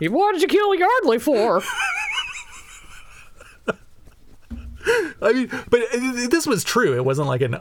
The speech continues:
Speaker 2: an unfair allegation. So Morton was beheaded. He's gone, and James can finally seize full power in Scotland. When he is fifteen, he promoted Lennox to duke, which was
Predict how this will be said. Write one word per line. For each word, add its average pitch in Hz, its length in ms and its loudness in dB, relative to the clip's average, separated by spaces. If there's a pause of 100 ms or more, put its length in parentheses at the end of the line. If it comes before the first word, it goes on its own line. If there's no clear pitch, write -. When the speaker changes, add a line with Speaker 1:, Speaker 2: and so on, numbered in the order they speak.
(140)
Speaker 2:
an 135 200 -2
unfair 110 1200 0
allegation. 127 960 -2 (480)
So 165 380 0
Morton 135 400 -2
was 151 160 -4
beheaded. 127 540 -2 (580)
He's 170 300 0
gone, 117 540 -2
and 120 200 0
James 151 440 -2
can 127 160 -2
finally 151 680 -2
seize 127 480 -2
full 127 460 -2
power 110 420 -2
in 101 240 -4
Scotland. 135 720 -4 (580)
When 131 380 0
he 208 220 0
is 202 180 0
fifteen, 156 600 -2
he 131 180 -2
promoted 120 640 0
Lennox 117 560 -2
to 170 120 -4
duke, 123 520 -2
which - 260 -2
was 110 260 -2